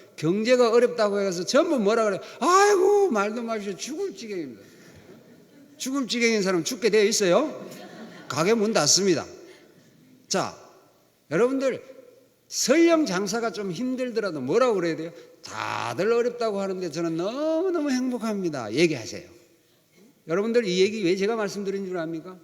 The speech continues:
부정적인 말을 하면은 부정적인 결과를 맛을 봅니다. 긍정적인 얘기를 하면 긍정적인 결과의 맛을 봅니다. 어디에 나온다고요? 성경 민수기 십사 장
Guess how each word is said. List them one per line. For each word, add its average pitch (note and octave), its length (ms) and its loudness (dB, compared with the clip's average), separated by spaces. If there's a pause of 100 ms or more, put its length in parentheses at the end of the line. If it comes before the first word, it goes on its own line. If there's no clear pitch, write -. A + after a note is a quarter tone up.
(420)
부정적인 C#4 680 -2
말을 A3+ 320 0
하면은 F3 400 -2 (280)
부정적인 A#3+ 600 -2
결과를 F#3 460 2
맛을 C3+ 420 0
봅니다. A2+ 380 -6 (720)
긍정적인 B3+ 680 -2
얘기를 A3 320 -2
하면 G3+ 240 -4
긍정적인 G#3 680 -2
결과의 F3+ 440 0
맛을 C3 300 -6
봅니다. F#2 380 -14 (460)
어디에 G3 280 6
나온다고요? G3 600 0 (280)
성경 G3+ 500 0 (280)
민수기 G3 380 -2
십사 F#3+ 380 -2
장 F#3+ 220 -4